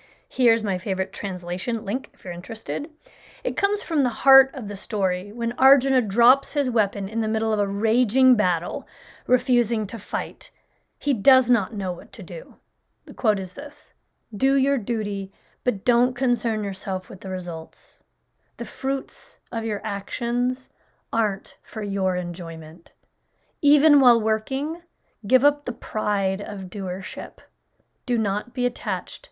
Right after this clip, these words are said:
to inaction." Please look at that first part again. "Do your duty, but don't concern yourself with the results."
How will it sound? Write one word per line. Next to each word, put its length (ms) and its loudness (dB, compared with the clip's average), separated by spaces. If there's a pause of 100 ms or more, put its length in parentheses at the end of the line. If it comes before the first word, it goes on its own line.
(120)
to 160 -8
inaction." 680 -8 (1600)
Please 280 -2
look 160 0
at 80 -6
that 180 -6
first 240 -8
part 160 -10
again. 400 -8 (1120)
"Do 300 2
your 440 2 (100)
duty, 560 -8 (280)
but 220 -4
don't 300 2
concern 520 -2
yourself 460 -8
with 140 -14
the 100 -12
results." 720 -10